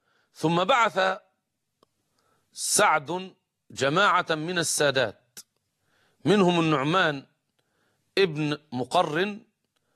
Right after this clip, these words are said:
وفرات ابن حيان، وحنظلة ابن الربيع التميمي، وعطارد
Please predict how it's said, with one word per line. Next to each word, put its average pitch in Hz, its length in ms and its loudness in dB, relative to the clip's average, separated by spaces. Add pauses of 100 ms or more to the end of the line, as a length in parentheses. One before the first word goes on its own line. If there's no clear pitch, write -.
(140)
وفرات 156 760 0 (140)
ابن 143 200 -6
حيان، 156 640 -2 (520)
وحنظلة 139 720 0 (280)
ابن 147 220 0
الربيع 139 640 0
التميمي، 147 760 -6 (680)
وعطارد 147 640 2